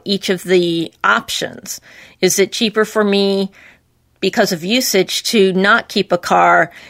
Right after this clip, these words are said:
and pay other people, or is it cheaper for me because of high usage for me to have a car and pay all the accompanying costs for that?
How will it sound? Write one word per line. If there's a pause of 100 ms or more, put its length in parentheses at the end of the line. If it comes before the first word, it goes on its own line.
(140)
and
pay
other
people,
or
is
it
cheaper
for
me
because
of
high
usage (580)
for
me
to
have
a
car
and
pay
all
the
accompanying
costs
for
that?